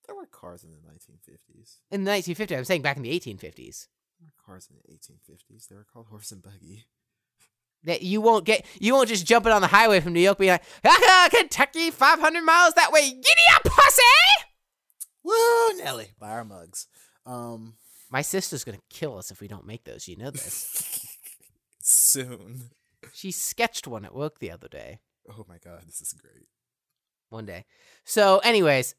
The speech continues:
Speaker 2: New York, it was cold, which was fine. I like, I like the cold. I like layering.
Speaker 1: Oh, I know.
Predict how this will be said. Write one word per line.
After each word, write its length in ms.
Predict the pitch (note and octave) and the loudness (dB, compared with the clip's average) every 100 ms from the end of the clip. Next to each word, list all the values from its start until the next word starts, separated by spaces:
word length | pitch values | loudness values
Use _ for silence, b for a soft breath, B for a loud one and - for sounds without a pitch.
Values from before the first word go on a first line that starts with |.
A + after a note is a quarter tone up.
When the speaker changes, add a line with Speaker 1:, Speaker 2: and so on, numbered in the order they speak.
| - | -10
Speaker 2:
New 140 | F#3 | -6
York, 380 | A#3+ F#3+ F3 - _ _ - | 0 2 0 -2 _ _ -8
it 120 | F#3+ | -2
was 140 | G#3 - | -2 -2
cold, 440 | F#3 D3+ D#3+ G#3 _ _ _ _ _ _ _ _ _ | -2 -2 -2 -8 _ _ _ _ _ _ _ _ _
which 160 | E3 - | -16 -12
was 180 | - | -12
fine. 420 | - F#3 D3 C#3+ C#3 | -4 0 0 0 -4
I 100 | D3 | -6
like, 260 | D3 D3 - | -6 -8 -6
I 120 | C#3+ | -4
like 240 | C3+ C3+ | -4 -8
the 60 | - | -14
cold. 260 | - A2+ A#2+ | -14 -12 -10
I 80 | |
like 240 | C3 B2+ B2 | -10 -10 -10
layering. 520 | A#2 A#2 G#2+ G#2 A2+ _ _ _ _ - G2+ | -10 -10 -10 -12 -18 _ _ _ _ -20 _
Speaker 1:
Oh, 140 | A2+ | -20
I 160 | G2+ G#2 | -20 -20
know. 300 | A2 F#2 G#2 | -20 -20 -20